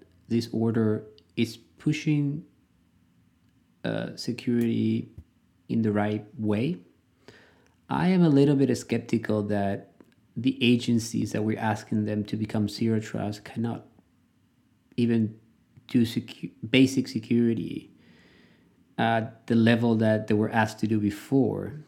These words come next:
So for them to all of a sudden move to a much better, but yet much more difficult,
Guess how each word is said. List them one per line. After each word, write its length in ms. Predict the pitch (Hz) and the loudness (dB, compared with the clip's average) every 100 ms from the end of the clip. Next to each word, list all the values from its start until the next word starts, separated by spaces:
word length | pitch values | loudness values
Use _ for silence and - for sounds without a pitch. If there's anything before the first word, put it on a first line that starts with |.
| _ _ - | _ _ -20
So 260 | - 117 | -8 -4
for 200 | 113 123 | -2 0
them 260 | 117 127 127 | 2 2 2
to 200 | 131 123 | 2 0
all 120 | 117 | 2
of 80 | 113 | 2
a 60 | 113 | 0
sudden 260 | 120 117 | 0 2
move 260 | 113 113 113 | 2 2 0
to 280 | - 120 107 | 0 0 2
a 260 | 104 104 - - _ _ _ _ _ _ _ _ _ _ - | 2 -2 -8 -20 _ _ _ _ _ _ _ _ _ _ -4
much 240 | 165 - | -4 0
better, 440 | - 202 117 101 - - - | 6 6 6 2 -8 -8 2
but 160 | 117 | 2
yet 360 | 113 127 120 - | 6 4 4 0
much 280 | 117 131 - | 0 2 2
more 140 | 117 98 - - | 2 2 -2 2
difficult, 640 | 151 - 98 - 90 - | 2 2 -2 -2 -6 -8